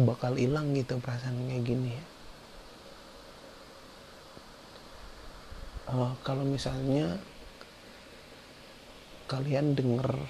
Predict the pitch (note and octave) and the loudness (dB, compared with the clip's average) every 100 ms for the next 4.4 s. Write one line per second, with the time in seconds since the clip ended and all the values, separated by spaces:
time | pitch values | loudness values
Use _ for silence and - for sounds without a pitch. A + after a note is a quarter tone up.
0 | - - - - - - - - C3 B2 | -8 -14 -16 -16 -12 -6 -6 2 4 4
1 | B2 B2+ D3+ C#3 - C#3+ C3+ B2 A2+ A2+ | 4 4 6 4 8 8 8 8 6 6
2 | C3 B2+ B2 B2 - - - - - - | 4 2 0 -2 -4 -14 -14 -14 -14 -4
3 | F#3 - - A2+ A2+ A2+ G#2+ A#2 - - | 2 2 4 2 6 4 6 4 2 -2
4 | - A2+ B2 B2 | 0 2 2 0